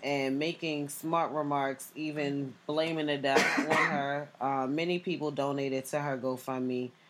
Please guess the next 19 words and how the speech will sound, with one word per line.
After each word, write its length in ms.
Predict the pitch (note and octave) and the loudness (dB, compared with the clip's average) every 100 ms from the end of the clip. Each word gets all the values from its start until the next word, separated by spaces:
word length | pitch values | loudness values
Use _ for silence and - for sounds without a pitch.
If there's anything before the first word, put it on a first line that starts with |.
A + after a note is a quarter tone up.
| - - - | -20 -20 -6
Um, 480 | C3 C3 B2+ B2+ B2+ - _ _ _ _ _ - | -2 0 0 -2 -6 -12 _ _ _ _ _ 0
Tank 400 | G3+ G3 F3+ - | 2 2 -2 -6
actually 840 | C3 D#3 E3 - D3+ D3 C#3 C3+ G2+ _ _ | 0 2 0 -4 -4 -2 -2 -4 -8 _ _
offered 400 | C3+ D3+ D3+ D3 C3+ | 0 2 0 -4 -4
to 120 | C#3 | -6
cover 400 | - D#3 C#3 C3+ - | 0 0 0 -2 0
everything. 760 | D3 D3+ C#3 B2 A2 G#2+ A#2 _ _ _ _ _ _ - | 0 0 -4 -4 -4 -6 -12 _ _ _ _ _ _ -8
Um, 600 | B2+ B2+ B2 A#2+ B2 B2+ - _ _ _ _ _ _ _ _ _ _ _ _ _ _ - - | -2 0 0 0 -2 -6 -10 _ _ _ _ _ _ _ _ _ _ _ _ _ _ -16 -2
and, 440 | C#3+ D3 C#3 B2+ - | 0 0 0 -4 -6
and 240 | C3+ C#3+ C#3 | -4 -2 0
I 120 | C3+ | 0
f-, 180 | C#3+ - - | -2 -6 -10
but 300 | B2+ D#3 - | 0 0 2
I, 160 | C#3+ - D3 | 2 4 2
I 40 | |
just 320 | F#3+ G3 F3+ - | 2 -2 -4 0
feel 160 | F3 | 2
like 160 | D#3+ D#3 | 2 2
I, 220 | D3 | 2